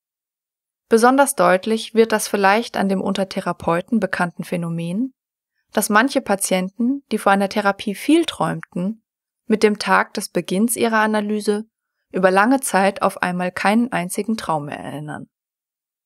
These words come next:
Übertragungswiderstände gruppieren sich, wie ihr Name schon sagt, um Übertragungsphänomene, von denen wir in Folge zwei gehört haben.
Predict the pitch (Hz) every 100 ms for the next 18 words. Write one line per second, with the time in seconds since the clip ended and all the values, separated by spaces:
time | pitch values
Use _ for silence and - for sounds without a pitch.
0 | _ _ _ _ _ _ _ _ _ _
1 | _ _ _ _ _ - 202 202 196 208
2 | 214 269 170 - - 170 175 - 190 180
3 | 185 208 254 _ _ _ - 208 202 -
4 | 180 175 185 202 269 - - - _ 196
5 | 190 170 165 156 165 - 160 160 156 220
6 | - - _ _ _ - 214 208 214 214
7 | - 214 196 156 - - 175 175 185 185
8 | 185 202 _ _ _ - 208 190 185 180
9 | 160 160 170 151 151 - - 160 175 202
10 | 202 170 - - 147 -